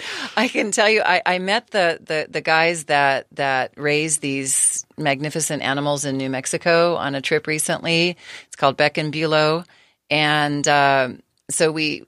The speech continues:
I met them at the Santa Fe Farmers Market, which I just always want to be able to drop in on. I wish it was closer. But,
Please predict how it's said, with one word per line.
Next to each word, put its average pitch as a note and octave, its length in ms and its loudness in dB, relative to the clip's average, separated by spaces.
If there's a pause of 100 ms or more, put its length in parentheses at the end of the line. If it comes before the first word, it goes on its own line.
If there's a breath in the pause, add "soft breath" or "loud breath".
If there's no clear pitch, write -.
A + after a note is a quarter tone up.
(100)
I D3+ 140 2
met E3 200 0
them E3 140 -2
at D#3+ 100 0
the D3+ 60 -8
Santa D#3 260 -2
Fe D#3+ 140 -2
Farmers D#3+ 420 0
Market, B2 360 0
which C3 360 -2
I C#3+ 100 2
just D3 200 -4
always D#3 320 2
want C#3+ 120 -2
to C#3 40 -4
be C#3+ 100 0
able C#3 160 0
to C#3+ 100 -6
drop C3+ 340 0
in D3 140 -2
on. B2+ 160 -2
I B2+ 80 -6
wish C3+ 180 -6
it - 40 -14
was C#3+ 100 -8
closer. C#3+ 420 -2
But, C#3+ 240 2